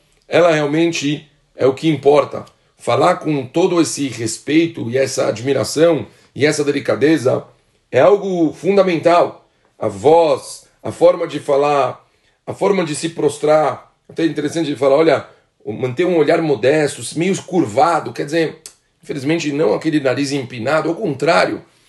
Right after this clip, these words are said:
algo que realmente mostra o quanto você tá valorizando a outra pessoa, falar de um jeito todo simples.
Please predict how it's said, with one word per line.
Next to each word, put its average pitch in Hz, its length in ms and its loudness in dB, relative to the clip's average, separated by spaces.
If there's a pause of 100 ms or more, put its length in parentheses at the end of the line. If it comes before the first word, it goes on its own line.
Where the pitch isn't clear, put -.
(160)
algo 185 280 2
que 151 120 -6
realmente 160 480 0
mostra 160 400 0
o - 20 -2
quanto 180 260 0
você 160 200 -2
tá 170 100 0
valorizando 147 540 0
a - 20 2
outra 165 160 -2
pessoa, 156 500 -2
falar - 300 -4
de - 80 -4
um 160 80 -4
jeito 175 300 -4
todo 185 320 2
simples. 180 840 -8